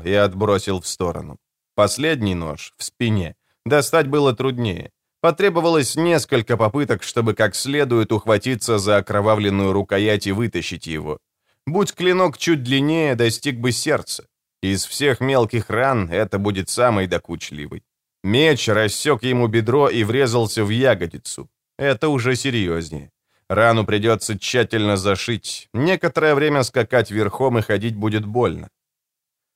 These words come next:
Расчлененный Ратит замолк.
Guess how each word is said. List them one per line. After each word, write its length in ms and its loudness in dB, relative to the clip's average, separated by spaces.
Расчлененный 960 2
Ратит 600 0
замолк. 840 -2